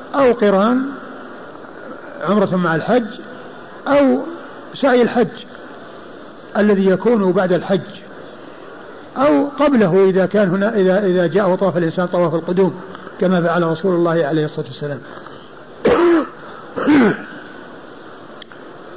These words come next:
فهذا الحديث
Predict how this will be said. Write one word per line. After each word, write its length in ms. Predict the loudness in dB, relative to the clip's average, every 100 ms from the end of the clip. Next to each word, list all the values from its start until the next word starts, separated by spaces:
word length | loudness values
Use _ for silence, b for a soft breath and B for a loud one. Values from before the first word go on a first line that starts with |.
| -18 -18 -18 -18 -18 -2
فهذا 2000 | 2 4 4 2 -2 -8 -16 -16 -16 -18 -18 -18 -18 -18 -18 -18 -18 -12 -2 2 4
الحديث 760 | 4 4 2 -2 -2 0 2